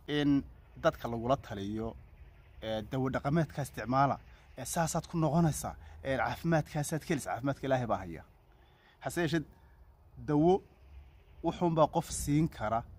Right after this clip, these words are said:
qof yaqaana dawadana waxay daweyso iyo dhibta ay leedahay,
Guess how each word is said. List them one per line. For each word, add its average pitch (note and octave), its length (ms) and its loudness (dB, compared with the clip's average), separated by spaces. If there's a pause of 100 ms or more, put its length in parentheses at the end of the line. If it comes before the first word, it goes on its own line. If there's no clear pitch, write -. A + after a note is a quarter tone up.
(200)
qof D#3 160 -8
yaqaana A2+ 440 0
dawadana C#3 380 2
waxay - 160 -4
daweyso A2 460 -6 (680)
iyo C3 160 -6
dhibta D#3 280 -2
ay A#2+ 80 -2
leedahay, F#2+ 500 -2